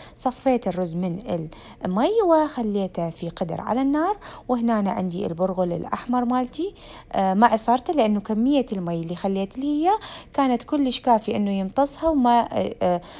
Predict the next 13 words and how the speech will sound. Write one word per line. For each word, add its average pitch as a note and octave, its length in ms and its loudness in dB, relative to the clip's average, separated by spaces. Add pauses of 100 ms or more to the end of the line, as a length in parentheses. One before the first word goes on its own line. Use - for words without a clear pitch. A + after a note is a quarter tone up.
(140)
يعني، F3+ 500 0
آه، E3 320 -2
يكون G#3 400 0
زايد F3 320 6
المي D#3+ 260 -4
مالته. B3 420 0 (280)
نصيحة C#4+ 440 0
لا E4 80 2
تخلون A#3 400 0
هواية G3+ 360 0
مي G#3 220 0
للبرغل، C#4+ 540 4 (260)
لأنه A3+ 640 2